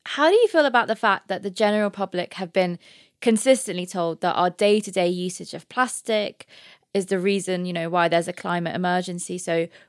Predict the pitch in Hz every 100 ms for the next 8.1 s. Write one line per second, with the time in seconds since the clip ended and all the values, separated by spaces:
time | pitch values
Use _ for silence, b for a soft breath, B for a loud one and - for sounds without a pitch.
0 | - 185 220 196 214 - 185 180 - -
1 | 202 185 190 - 180 175 175 - 190 180
2 | - 196 190 - 180 - 175 175 170 170
3 | 160 B B - 185 180 185 180 175 -
4 | - 185 185 180 175 170 175 180 - 180
5 | 170 165 165 165 170 170 165 175 - 175
6 | - 175 170 175 170 160 b b - 196
7 | 185 185 196 - 190 180 - 175 85 -
8 | -